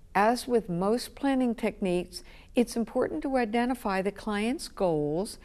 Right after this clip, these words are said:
and determine whether probate will be a significant problem in an individual situation. One advantage to probate avoidance techniques is privacy of disposition.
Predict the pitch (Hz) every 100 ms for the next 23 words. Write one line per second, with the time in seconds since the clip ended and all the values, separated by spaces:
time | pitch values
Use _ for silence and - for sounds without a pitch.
0 | - - - 302 320 - 247 226 220 214
1 | 214 208 202 - - 247 220 226 226 220
2 | 190 202 190 196 180 208 208 220 202 -
3 | 208 170 175 185 - 185 190 190 185 165
4 | 165 165 160 180 - 147 - 190 247 247
5 | - 143 113 - - - - - - -
6 | - - 190 226 311 349 294 285 277 247
7 | 190 - - 175 - 196 196 190 202 185
8 | 160 214 254 208 160 - 170 - 170 165
9 | - - 208 202 202 - - - - 247
10 | 226 185 165 - - - - - - -
11 | 190 - 180 - 175 160 170 156 156 160